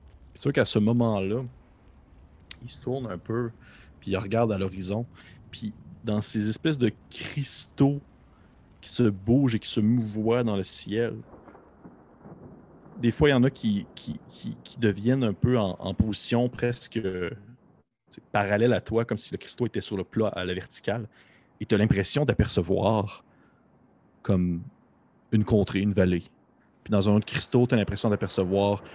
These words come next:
une nuit étoilée dans un monde lointain. Comme s'ils pouvaient entrevoir certaines réalités, mais qui n'y avaient jamais accès.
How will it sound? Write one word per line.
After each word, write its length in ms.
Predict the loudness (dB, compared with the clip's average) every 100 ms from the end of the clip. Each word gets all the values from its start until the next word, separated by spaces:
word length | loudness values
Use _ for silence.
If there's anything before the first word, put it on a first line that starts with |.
| -20 -8
une 140 | 0 4
nuit 140 | 6
étoilée 480 | 6 6 6 4 2 -2 -6
dans 260 | -4 -2
un 60 | 0
monde 260 | 0 0 -2
lointain. 460 | -2 -2 -4 -6 -6 -18 -20 -20 -20 -20 -12
Comme 160 | 2 2
s'ils 200 | 2 -4
pouvaient 440 | -10 0 4 4 0 -14 -20 -12 2
entrevoir 1080 | 2 2 0 0 2 4 4 4 2 -2
certaines 380 | -6 -6 0 2
réalités, 520 | 2 2 0 -2 -2
mais 140 | 0 -4
qui 240 | -8 -4
n'y 100 | -2
avaient 160 | 0 -2
jamais 220 | -2 -4
accès. 440 | -6 -10 -10 -10